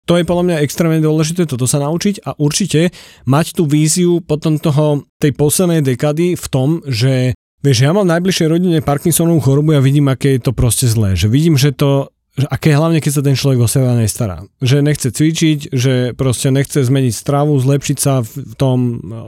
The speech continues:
dobre spať, proste chodiť do sauny, whatever. Hej, že proste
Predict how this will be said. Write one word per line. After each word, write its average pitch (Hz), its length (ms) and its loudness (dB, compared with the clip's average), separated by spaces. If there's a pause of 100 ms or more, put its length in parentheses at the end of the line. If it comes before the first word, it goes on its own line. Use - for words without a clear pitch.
dobre 143 320 0
spať, 120 480 -4 (320)
proste 131 240 0
chodiť 147 320 0
do 139 80 2
sauny, 127 560 0 (240)
whatever. 113 400 -2
Hej, 156 320 0
že - 80 -2
proste 143 280 0